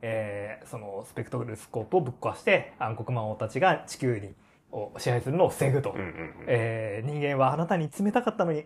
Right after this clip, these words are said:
Speaker 1: あなたは人間を救ったのね」っていう、まあ、いい。
Speaker 2: いい、
Speaker 1: うん。
Speaker 2: いいオチ、
Speaker 1: いいオチついてくれてね。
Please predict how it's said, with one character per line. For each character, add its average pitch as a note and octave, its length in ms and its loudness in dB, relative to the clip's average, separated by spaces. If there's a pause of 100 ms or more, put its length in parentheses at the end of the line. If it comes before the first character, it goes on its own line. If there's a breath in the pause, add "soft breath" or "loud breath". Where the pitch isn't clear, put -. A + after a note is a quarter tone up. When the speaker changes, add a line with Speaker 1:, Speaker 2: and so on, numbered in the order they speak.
Speaker 1:
あ D#3 120 0
な F3 80 -2
た F3 120 0
は D#3 60 0
人 E3 200 -4
間 F#3+ 120 -6
を G3 60 -8
救 - 200 -20
っ - 40 -10
た C4+ 80 0
の C4 80 -2
ね」 A3 100 -2
っ - 20 -4
て A#3+ 220 -10
い A2+ 260 -4
う、 A2+ 80 -14 (260 soft breath)
ま G#3+ 180 2
あ、 C3 60 -4
い C3 80 -6
い。 A#2 240 -6 (260)
Speaker 2:
い A2 60 -6
い、 E2+ 360 -10 (300)
Speaker 1:
う D3 40 -10
ん。 G2 160 -10
Speaker 2:
い G#2 120 -6
い E2 40 -8
オ D2+ 100 -10
チ、 - 200 -16
Speaker 1:
い C3 220 -4
い A2 40 -6
オ G2 100 -6
チ F#2+ 400 -16
つ - 120 -16
い G2 40 -16
て F#2 140 -18
く - 120 -18
れ F#2+ 80 -12
て A2+ 100 -12
ね。 G3 260 -2